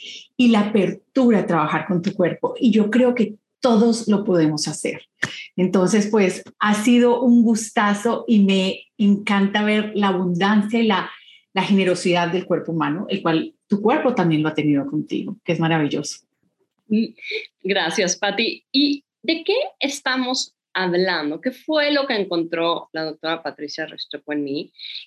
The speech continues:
Speaker 2: Quiero contarles que cuando yo empecé a tener consultas con ella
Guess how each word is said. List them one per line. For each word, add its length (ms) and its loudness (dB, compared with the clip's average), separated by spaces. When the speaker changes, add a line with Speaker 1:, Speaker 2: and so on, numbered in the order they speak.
Speaker 2:
Quiero 200 -2
contarles 640 -2
que 160 -6
cuando 520 -2
yo 120 0
empecé 280 -2
a 80 -4
tener 260 -4
consultas 720 -4
con 180 -8
ella 380 -8